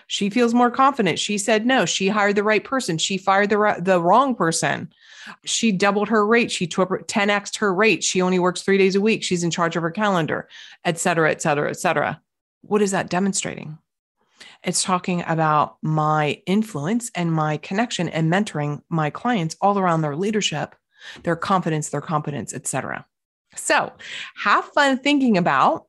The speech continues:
where are five places that your ideal clients are hanging out, different mediums that you can use,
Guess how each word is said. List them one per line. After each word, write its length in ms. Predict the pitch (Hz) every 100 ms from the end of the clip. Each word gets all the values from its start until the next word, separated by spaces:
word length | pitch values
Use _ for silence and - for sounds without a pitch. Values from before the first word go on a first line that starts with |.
| _ _ _ _ _ -
where 600 | 175 202 233 311 349 185
are 160 | 190
five 340 | 185 190 208 247
places 440 | 254 247 294 277
that 160 | 226 180
your 140 | 190
ideal 280 | - 214 247
clients 560 | - 196 202 226 233 -
are 100 | 220
hanging 420 | 214 208 247 208
out, 280 | 151 240 - _ _ - - - _ _
different 420 | 208 208 302 285 226
mediums 800 | 226 220 175 160 185 302 - -
that 180 | 208
you 120 | 185 185
can 180 | 262
use, 500 | 247 170 214 277 -